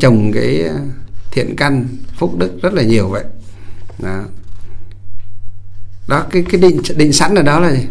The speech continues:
Là do chúng ta tạo. À, chứ còn ở đây không phải là gì? Định sẵn là do một vị thần linh nào, một vị chúa tể nào có thể định đoạt sẵn cho chúng ta.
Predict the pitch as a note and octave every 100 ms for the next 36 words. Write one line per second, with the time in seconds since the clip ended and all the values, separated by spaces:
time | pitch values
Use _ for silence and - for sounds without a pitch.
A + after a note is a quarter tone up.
0 | - A#2 A2 C#3 C#3 C3+ C3+ B2+ B2+ A#2
1 | - - - - - - - - G#2+ A#2
2 | D#3+ D#3+ D#3+ B2 A2+ C#3+ C#3+ D3 C#3 C3
3 | G#2 A2 G#2+ F#2+ - C3+ C3 - C#3 F3+
4 | E3 A#2+ A#2 G#2+ - - - - C3 D3
5 | C#3 A2+ B2 A#2+ A2 C3+ E3 D3 A#2+ G2
6 | - - - G#2 G2+ G2+ - C#3 G3 A2+
7 | G2 A2 G#2+ F#2 - - - - - -
8 | - - - D3 C3+ A#2 A2 A2 G#2 B2+
9 | - D3 C3+ C#3 C3+ A#2+